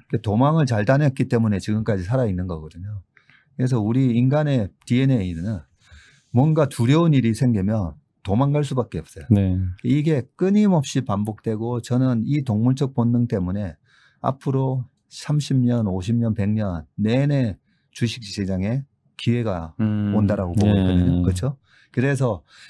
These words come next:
Speaker 1: "This time is different." 뭐, "이번에는 그래도 달라."
Speaker 2: 음.
Speaker 1: 저한테 딱 그러셨어요. 저보다도 한 칠 년 선배님이 작년 이제 코로나 위기에서, 어, 삼천 원 외치면서 이제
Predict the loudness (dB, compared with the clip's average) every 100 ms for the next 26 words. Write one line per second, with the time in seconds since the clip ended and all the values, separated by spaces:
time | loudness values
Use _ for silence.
0 | -20 _ -2 -2 -2 -2 2 2 0 -2
1 | -4 -4 -4 -4 -4 -4 -4 -4 -6 -6
2 | -4 0 0 2 4 2 0 -4 -4 -6
3 | -6 -2 0 0 0 2 2 0 -2 -4
4 | -2 -2 -2 -4 -4 -6 -6 -4 -2 0
5 | 0 0 0 -2 -2 -2 -4 _ -20 -18
6 | -6 -2 0 2 2 2 2 2 2 2
7 | -2 -4 -8 _ _ _ _ 0 2 2
8 | 0 0 -2 -4 -2 0 0 -2 -4 -4
9 | -4 -6 -8 -10 -12 _ _ _ _ -8
10 | -8 -10 -4 -2 0 0 0 -2 -4 -4
11 | -6 -4 -8 -8 -12